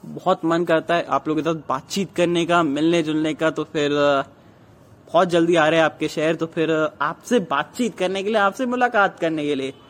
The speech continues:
आ, तीन दिन का हमारा प्लान रहेगा। दूसरे दिन हम आपके साथ थोड़े गपशप लड़ाएंगे ना, थोड़े मजे आएंगे। हम तो चाहते हैं तीनों दिन आप हमारे साथ रहे,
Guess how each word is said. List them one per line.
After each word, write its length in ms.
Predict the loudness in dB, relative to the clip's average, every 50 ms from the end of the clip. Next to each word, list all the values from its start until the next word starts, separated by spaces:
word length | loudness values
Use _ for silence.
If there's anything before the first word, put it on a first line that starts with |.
| -20 -20 -20 -20 -20 -20 -20 -18 -8 -2
आ, 220 | 2 4 4 4
तीन 240 | 4 2 0 -2 0
दिन 180 | 0 0 0 2
का 60 | 2
हमारा 180 | 2 2 2 0
प्लान 360 | 0 0 0 0 0 -2 -2
रहेगा। 380 | -2 -2 -2 0 0 0 0
दूसरे 500 | -2 -2 -2 0 0 0 0 0 0 0 2
दिन 180 | 0 0 0
हम 140 | 0 2 2
आपके 340 | 2 0 0 -2 -2 -4 -2
साथ 200 | 0 0 0 -2
थोड़े 280 | -2 -2 -2 0 0 0
गपशप 520 | 0 0 -2 -2 -2 -2 -2 -2 -2 0
लड़ाएंगे 480 | 0 0 0 0 0 -2 -4 -4 -4 -2
ना, 200 | -2 -4 -4 -6 -8 -8 -6
थोड़े 180 | -6 -4 -2
मजे 240 | -2 -2 -2 0 0
आएंगे। 220 | -2 -2 -2 -2 -2
हम 100 | -2 -2
तो 80 | -2
चाहते 280 | 0 0 2 2 2 0
हैं 100 | 0 0
तीनों 300 | -2 -2 0 0 0 2
दिन 140 | 2 2 2
आप 160 | 2 2 2
हमारे 280 | 2 2 2 2 0
साथ 240 | 0 0 0 -2 -2
रहे, 180 | -4 -6 -8